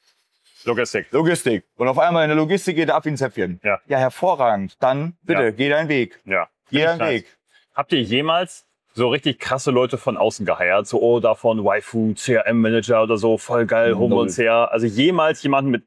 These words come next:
Speaker 1: externer Expertise reingeheiert?
Speaker 2: Wir haben jetzt den ersten Kollegen reingeholt, der eine praktische Expertise hat über fünf Jahre im Konzern.
Speaker 1: Aha, aha.
Speaker 2: Man merkt ja auch,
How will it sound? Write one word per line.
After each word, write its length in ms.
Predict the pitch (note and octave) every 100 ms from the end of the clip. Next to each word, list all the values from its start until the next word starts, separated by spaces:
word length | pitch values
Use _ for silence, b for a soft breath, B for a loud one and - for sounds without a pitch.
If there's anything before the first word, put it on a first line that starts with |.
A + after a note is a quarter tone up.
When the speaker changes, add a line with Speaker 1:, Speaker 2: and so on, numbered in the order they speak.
| -
Speaker 1:
externer 360 | C3+ - C#3
Expertise 460 | B2 - B2+ B2 G#2+
reingeheiert? 520 | G2 G2+ A2 C3 - _ _ _ _ _ _ -
Speaker 2:
Wir 100 | A#2
haben 100 | B2+
jetzt 160 | D#3+
den 160 | D3+ C3+
ersten 680 | D3+ F#3+ - F#3+ F#3 E3+ F3+ _ _ _ _ _ _ _ _
Kollegen 460 | - B2+ B2+ D3+ D3
reingeholt, 680 | B2 C#3+ D3 C#3+ D3 C3+
der 140 | A#2+ A#2
eine 200 | A2+ G#2+
praktische 440 | - C#3+ D3 C3
Expertise 480 | A#2 B2 G2+ D3 C#3
hat 100 | B2
über 180 | A2 G#2
fünf 280 | C3+ B2 G#2
Jahre 260 | A#2+ D3
im 120 | C#3
Konzern. 560 | A2+ G2+ B2 B2 F3+ C4+
Speaker 1:
Aha, 140 | G#2+ D#3
aha. 80 | - _ _ _ _
Speaker 2:
Man 160 | F#2+ G2
merkt 200 | A2+ A#2+
ja 60 |
auch, 220 | G#2 G#2